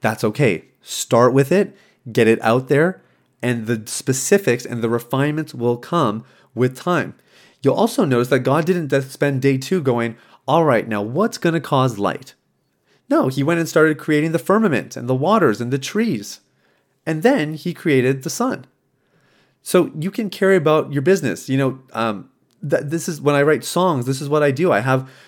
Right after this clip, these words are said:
I have some really terrible ideas and I'm like, "Okay, we'll just put it in. We'll, we'll hold it for now, but I have some inspiration for this other area of the song.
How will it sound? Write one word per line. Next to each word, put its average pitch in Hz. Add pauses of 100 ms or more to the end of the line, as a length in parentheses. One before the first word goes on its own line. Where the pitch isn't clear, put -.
I -
have 127
some 147
really 180
terrible 165
ideas 151
and 151
I'm 131
like, 127
"Okay, 135
we'll 120
just 131
put 160
it 151
in. 143 (460)
We'll, 113
we'll 113
hold 151
it 139
for 131
now, 113
but 107
I 104
have 139
some 151
inspiration 127
for 123
this 107
other 131
area 110
of 101
the 110
song. 104